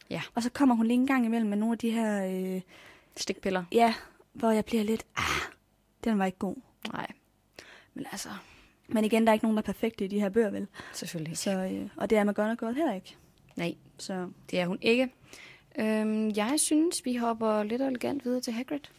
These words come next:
Speaker 2: Ja, lad os det. Han er også en af dem, jeg har.
Speaker 1: Jeg synes, at han virkelig kommer til sig selv, hvis man kan sige det,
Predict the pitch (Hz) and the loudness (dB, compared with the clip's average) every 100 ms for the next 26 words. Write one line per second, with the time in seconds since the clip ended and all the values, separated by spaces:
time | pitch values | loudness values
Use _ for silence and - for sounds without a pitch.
0 | - 392 - - 311 294 294 302 _ _ | -8 -8 -8 -2 0 2 0 -4 _ _
1 | - 294 226 226 226 208 208 202 202 - | -2 0 0 -2 -4 -4 -6 -6 -8 -10
2 | _ - _ - 214 233 302 302 269 247 | _ -20 _ 0 2 2 2 2 2 4
3 | 277 - 202 247 247 262 277 214 190 190 | 4 2 0 2 4 4 2 -2 -4 -6
4 | - - _ _ _ - - 220 196 180 | -18 -20 _ _ _ -6 4 4 4 2
5 | 170 _ _ _ _ _ _ - 247 240 | -2 _ _ _ _ _ _ -2 0 0
6 | 240 - 226 214 202 196 196 220 220 | 0 0 0 -2 -4 -2 0 0 -2